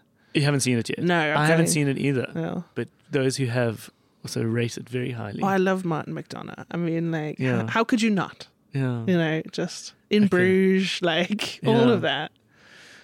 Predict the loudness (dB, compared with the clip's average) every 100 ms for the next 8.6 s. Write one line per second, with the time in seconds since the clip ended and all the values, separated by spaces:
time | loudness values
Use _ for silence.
0 | 0 4 6 6 2 -4 -20 -8 -2 2
1 | 4 4 4 2 2 0 0 -4 -8 _
2 | _ -12 -10 -6 -6 -6 -6 -8 -8 -14
3 | -12 -8 -8 -8 -8 -8 -12 _ _ _
4 | _ -10 -6 -4 -2 0 2 2 4 2
5 | 2 0 2 0 -4 -8 _ _ -12 -12
6 | _ _ -6 -2 0 0 -2 -4 -8 -12
7 | -18 -10 -8 -6 -6 -2 2 4 4 2
8 | 4 4 4 4 2